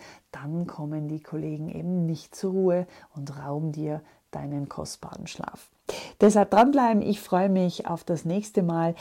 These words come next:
bei meinem Quick Podcast, mein Resilience Chat für dich und schön.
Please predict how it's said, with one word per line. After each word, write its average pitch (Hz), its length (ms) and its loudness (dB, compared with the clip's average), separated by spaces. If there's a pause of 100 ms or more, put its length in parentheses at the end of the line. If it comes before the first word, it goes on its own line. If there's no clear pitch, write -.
(180)
bei 196 240 4
meinem 180 500 2
Quick - 540 0 (220)
Podcast, 165 800 -4 (180)
mein 185 240 2
Resilience 196 560 4
Chat 165 340 -2
für 175 200 0
dich 170 420 -4
und 156 300 -2
schön. 156 420 -2